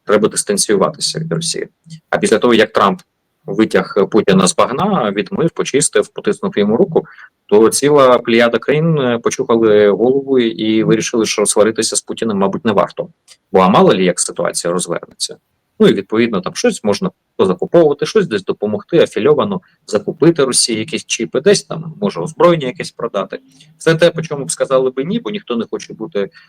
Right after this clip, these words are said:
в одній команді з лузером і не хоче потім на дно піти разом з Путіним. Все це зараз вже не так однозначно. По всьому цьому можуть сказати, можливо, а давайте спробуємо тощо.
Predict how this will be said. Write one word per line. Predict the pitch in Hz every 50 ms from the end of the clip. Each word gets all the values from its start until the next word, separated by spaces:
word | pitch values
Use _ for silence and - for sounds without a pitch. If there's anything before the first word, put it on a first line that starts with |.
| _ _ _ _ _ - 110 104 104 101 101 104 101 98 98 - - - -
в | 104 104
одній | 117 113 113
команді | - - 220 208 208 147 202 107
з | 101
лузером | 113 156 208 196 139 107 - 90 87 - _ _ _ _ -
і | 107 107
не | 107 104
хоче | 104 - 120 117 - 113
потім | - 107 101 - 104 104
на | 107 104
дно | - 104 90
піти | 90 - 95 - 90
разом | 90 90 87 - - - -
з | - -
Путіним. | - - - - - - - 190 - _ _ _ _ _ _ _ _ _ _ _
Все | - - 135 135 127
це | - - - 190 208 226 226 _ _ _ _ _ _ _
зараз | - 104 113 131 160 175 160
вже | 160 - 117 127
не | 131 117
так | - 117 - -
однозначно. | - - 95 90 - 80 80 - - - 90 90 - _ _
По | - 98
всьому | - 131 123 117 117
цьому | - 175 180 170 143 127 120 117
можуть | 107 101 127 127 - 113
сказати, | - - - 92 - - 117 - - 107 101 101 127
можливо, | 165 226 - - 190 95 98 98 95 95 - - - -
а | - 107
давайте | 104 117 165 180 - -
спробуємо | - - - 101 95 92 90 90 95 92 90 87 90 92 90 -
тощо. | 104 92 87 - - - - -